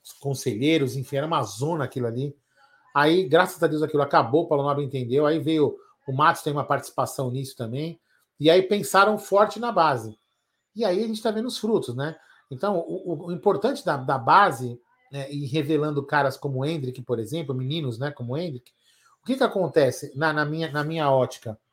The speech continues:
Na minha ótica, eu, ô, tá, mas, pô, tá cheio de propaganda também hoje esse negócio aqui, hein? Mas vamos lá.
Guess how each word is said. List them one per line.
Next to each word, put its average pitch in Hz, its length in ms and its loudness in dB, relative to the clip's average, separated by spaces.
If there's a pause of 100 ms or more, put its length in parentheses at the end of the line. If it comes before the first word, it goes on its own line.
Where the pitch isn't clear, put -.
(400)
Na 131 100 -6
minha 156 220 -2
ótica, 180 280 0
eu, - 160 -2
ô, 165 160 0
tá, 139 140 -4
mas, 127 140 -6
pô, 127 100 -12
tá 190 140 -12
cheio 131 180 -6
de 127 60 -10
propaganda 175 580 -4
também 127 300 -2
hoje 127 160 0
esse 123 160 -10
negócio 123 340 -4
aqui, - 160 -12
hein? 143 120 -10 (280)
Mas 143 100 -4
vamos 208 160 2
lá. 117 180 2